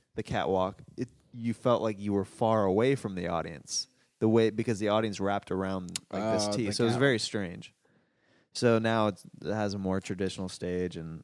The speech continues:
Speaker 1: setup, and, uh, seats around two hundred. And the first show, we sold out, uh, which we're really happy about. And then the second show, uh, we had, like,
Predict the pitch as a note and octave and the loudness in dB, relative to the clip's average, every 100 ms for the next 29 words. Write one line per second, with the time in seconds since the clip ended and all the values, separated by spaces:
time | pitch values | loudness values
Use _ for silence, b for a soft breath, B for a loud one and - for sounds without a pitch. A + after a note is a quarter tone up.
0 | _ - F#2 E2+ D#2+ - C#2 B1 A1+ A1 | _ -6 -4 -4 -4 -8 -12 -12 -10 -8
1 | A1+ - _ _ - - G2 - F2+ F2+ | -10 -12 _ _ -16 -8 -6 -4 -4 -4
2 | F2+ G2+ G2 F#2+ G2 F#2+ - G2+ b b | -6 -4 -4 -2 -4 -6 -10 -14 b b
3 | b b b - A2+ A2 A2+ - D#3+ - | b b b -2 0 2 2 2 0 2
4 | A#2+ B2 C#3+ A#2 A2+ A2+ A2 A2 A2 A2 | 2 4 2 2 2 2 0 0 0 -4
5 | - A#2 G#2 G2 A#2+ C#3+ _ - G#2 G2 | -4 -2 2 2 0 -2 _ -8 -4 -4
6 | F#2+ G2 G2 F#2+ F#2+ F#2+ G#2 - F#2+ G2+ | -4 -6 -2 0 2 0 -2 -6 -4 -2
7 | F#2 G2 A#2 - _ G#2 G2+ G2+ G2+ G2 | 0 0 -2 -8 _ -10 -4 -2 0 -2
8 | G2 G2 F#2+ G2+ G2+ G2 G2 F#2+ G#2 G#2 | -4 -10 -14 -10 -4 -2 -2 -2 -4 -6
9 | G#2+ A2 G#2 G#2 A2 B2+ _ _ _ _ | -6 -4 0 0 0 -4 _ _ _ _
10 | _ - G2 F#2 E2+ - - - - G#2+ | _ -10 -8 -8 -8 -10 -12 -12 -8 -4
11 | G2+ G2 - E2 | -4 -4 -6 -10